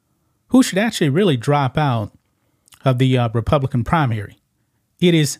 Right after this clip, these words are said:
not a primary. After what's happened in Iowa and New Hampshire,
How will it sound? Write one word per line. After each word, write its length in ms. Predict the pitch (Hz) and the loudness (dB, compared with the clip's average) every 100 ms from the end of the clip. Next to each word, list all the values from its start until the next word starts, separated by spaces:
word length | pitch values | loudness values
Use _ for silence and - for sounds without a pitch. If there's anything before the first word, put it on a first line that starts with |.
| _ | _
not 360 | 139 156 190 196 | 0 2 0 -2
a 80 | - | -4
primary. 680 | 131 175 175 147 101 - - _ _ _ _ _ _ _ _ _ _ _ _ | 0 0 2 0 -2 -8 -18 _ _ _ _ _ _ _ _ _ _ _ _
After 320 | 170 180 - | 0 0 0
what's 180 | 147 135 | 0 0
happened 480 | - 202 233 214 175 | 0 -2 -2 0 0
in 160 | 147 143 | 0 0
Iowa 680 | 170 196 147 117 113 117 117 _ _ _ _ _ _ - | 0 2 0 0 -2 -2 -4 _ _ _ _ _ _ -4
and 140 | 156 143 | 0 0
New 100 | 110 | 0
Hampshire, 640 | - 190 175 - 117 117 | -2 -4 -4 -6 -4 -4